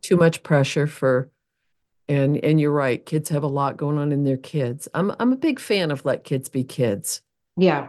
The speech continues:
Speaker 2: me too. Okay. Our next one says,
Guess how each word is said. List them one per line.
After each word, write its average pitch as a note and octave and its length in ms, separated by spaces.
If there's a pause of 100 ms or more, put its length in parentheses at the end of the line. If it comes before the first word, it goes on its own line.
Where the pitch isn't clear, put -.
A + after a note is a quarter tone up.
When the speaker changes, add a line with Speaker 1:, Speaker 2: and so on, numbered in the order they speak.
Speaker 2:
me F#3 160
too. D3 420 (360)
Okay. B3+ 320 (140)
Our A#3 100
next C#4+ 260
one C#4 160
says, G#3 460